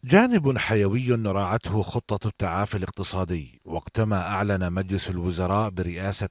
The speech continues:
صاحب السمو الملكي ولي العهد رئيس مجلس الوزراء عن أبرز الأولويات الخمسة التي تبنت إتمامها، والتي جاء من بينها خلق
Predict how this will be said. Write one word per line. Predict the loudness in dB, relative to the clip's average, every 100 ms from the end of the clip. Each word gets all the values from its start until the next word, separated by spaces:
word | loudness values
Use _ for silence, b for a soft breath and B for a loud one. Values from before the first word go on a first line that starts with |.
| -6
صاحب | -6 -6 -4 -6
السمو | -4 -2 0 0
الملكي | -2 -2 -4 -4 -4 -4 -10 B B B B
ولي | 4 6 6 4 2
العهد | 2 0 -2 -6 -6
رئيس | -4 -2 -2 -2
مجلس | -4 -4 -4 -4
الوزراء | -6 -2 0 0 -2 -6 -20 B B B
عن | -16 -14
أبرز | -8 0 2 2
الأولويات | 0 -2 -2 2 2 2 -2 -2
الخمسة | -4 -4 -4 -2 -4
التي | -4 -4 -2
تبنت | -2 -2 -2 -6
إتمامها، | -6 -6 -4 -2 -2 -4 -10 b b b b b b
والتي | -6 -6 -4 -4
جاء | 0 0 0
من | -2 0
بينها | 0 2 0 0 -2 -4 B B B B
خلق | -12 -2 0 0 2 2